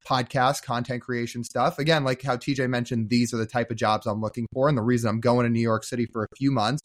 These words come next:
is because it's these type of sports media companies that do a lot of podcasting, that do a bunch of content creation, that do stuff on social media. Like, that stuff really applies to me now. And, and it also seems to be the way most of media is trending nowadays. That's what's popular. So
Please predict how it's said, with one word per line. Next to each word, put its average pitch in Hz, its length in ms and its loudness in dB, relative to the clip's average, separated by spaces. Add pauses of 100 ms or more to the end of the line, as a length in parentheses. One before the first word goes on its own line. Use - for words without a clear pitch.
(340)
is 143 200 2
because 131 420 0
it's 131 160 -4
these 127 240 -4
type 139 380 -2
of 123 100 -4
sports 135 440 -4
media 131 260 0
companies 127 460 -4
that 113 140 -4
do 139 160 2
a 135 40 2
lot 123 180 4
of 120 80 -2
podcasting, 123 600 -2
that 107 120 -6
do 143 120 2
a - 20 0
bunch 131 160 0
of - 80 -10
content 120 400 -2
creation, 120 360 -2
that 101 120 -6
do 135 140 0
stuff 135 240 0
on 117 140 0
social 120 280 -4
media. 117 320 0 (560)
Like, 131 60 -4
that 196 160 4
stuff 226 160 4
really 214 180 2
applies 180 380 0
to 117 100 -10
me 110 80 -6
now. 95 240 -4
And, 110 180 -8
and 135 140 -4
it 143 60 -2
also 180 260 0
seems 123 320 -6
to - 80 -8
be 120 160 0
the 113 80 2
way 113 160 4
most 113 420 2
of 110 120 -6
media 117 340 2
is 90 220 -8
trending 117 440 -2
nowadays. 92 440 -10
That's 123 240 0
what's - 200 -8
popular. 87 440 -6 (440)
So 120 540 2